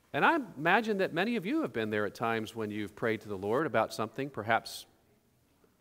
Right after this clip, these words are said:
day after day after day, and you don't see anything happening.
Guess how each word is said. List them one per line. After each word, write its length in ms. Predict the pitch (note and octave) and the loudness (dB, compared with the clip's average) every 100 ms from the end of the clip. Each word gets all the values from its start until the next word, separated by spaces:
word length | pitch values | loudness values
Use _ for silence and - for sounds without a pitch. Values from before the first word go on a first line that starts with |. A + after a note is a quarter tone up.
| _ | _
day 380 | G#2+ A2+ C#3+ - | 0 2 2 0
after 320 | G#2+ - G2+ | -6 -6 -6
day 400 | F2+ G#2+ C3+ D3+ | -2 0 2 0
after 240 | G#2 - | -4 -6
day, 460 | F2+ G#2 G#2+ D3 D#3 | -6 0 2 2 0
and 120 | G#2+ | -4
you 80 | G2+ | -6
don't 300 | A2+ B2+ A2 | -2 -2 -4
see 200 | - A#2 | -6 -6
anything 380 | A2 G2+ - G2 | -6 -8 -10 -6
happening. 460 | G2+ - - C#2+ | -4 -4 -6 -16